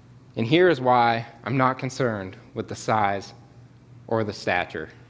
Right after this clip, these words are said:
of this temple. For thus says the Lord of hosts," I'm in verse six, Yet once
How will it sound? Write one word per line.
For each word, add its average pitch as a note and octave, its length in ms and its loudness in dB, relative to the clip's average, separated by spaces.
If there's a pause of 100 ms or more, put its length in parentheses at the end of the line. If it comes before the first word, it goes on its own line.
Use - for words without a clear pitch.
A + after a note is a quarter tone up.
(280)
of F#2 140 -4
this F2 180 -10
temple. - 340 -12 (4000)
For C3+ 140 -2
thus D3+ 300 2
says C#3+ 260 -2
the C3 60 0
Lord A2+ 240 0
of G#2 100 -6
hosts," F#2+ 440 -6 (460)
I'm G#2+ 80 -8
in F#2+ 60 -8
verse F#2+ 260 -6
six, - 460 -10 (600)
Yet B2+ 360 2 (400)
once D3 640 0